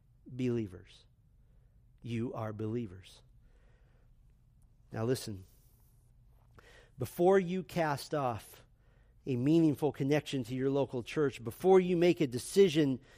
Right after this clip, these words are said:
to do spiritual distancing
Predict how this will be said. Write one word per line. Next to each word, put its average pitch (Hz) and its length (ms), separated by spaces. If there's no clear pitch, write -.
to 160 100
do 175 400
spiritual 285 760
distancing 147 960